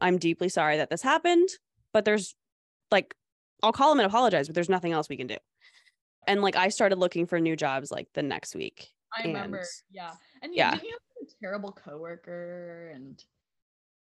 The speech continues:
Speaker 1: Just,
Speaker 2: was
Speaker 1: like,
Speaker 2: it,
Speaker 1: no,
Speaker 2: another
Speaker 1: it was my manager,
Speaker 2: Okay,
Speaker 1: mostly.
Speaker 2: maybe that's something. Yeah, you just had a terrible manager.
Speaker 1: Terrible manager. And ever, and then she, like, was happy with me the next day. I'm like, "You can't yell at me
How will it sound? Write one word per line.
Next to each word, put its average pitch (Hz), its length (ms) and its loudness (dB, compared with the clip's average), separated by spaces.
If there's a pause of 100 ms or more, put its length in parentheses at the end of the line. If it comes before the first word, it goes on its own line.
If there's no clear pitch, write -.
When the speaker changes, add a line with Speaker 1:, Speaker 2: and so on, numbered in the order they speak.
(120)
Speaker 1:
Just, 415 200 2
Speaker 2:
was - 80 -4
Speaker 1:
like, 466 220 2 (100)
Speaker 2:
it, - 20 -20 (400)
Speaker 1:
no, 427 360 8
Speaker 2:
another - 140 4
Speaker 1:
it 339 60 6
was 330 180 4
my 254 180 6
manager, 196 680 2
Speaker 2:
Okay, - 0 - (280)
Speaker 1:
mostly. 185 680 0
Speaker 2:
maybe 294 260 -18
that's - 220 -14
something. 175 360 -20
Yeah, 160 280 -12
you 208 120 -12
just 302 140 -16
had 359 140 -12
a - 40 -16 (260)
terrible 262 360 -8
manager. 180 420 -14
Speaker 1:
Terrible 370 360 6
manager. 285 320 6
And 175 160 4
ever, 320 180 6 (120)
and 320 140 8
then 415 140 8
she, 440 160 2 (160)
like, 440 140 2
was 427 140 4
happy 466 360 4
with 330 160 8
me 277 140 6
the 302 100 6
next 302 220 2
day. 294 440 6
I'm 190 120 4
like, 240 160 0
"You 359 80 2
can't 269 440 0
yell 247 260 4
at 240 120 2
me 151 400 -2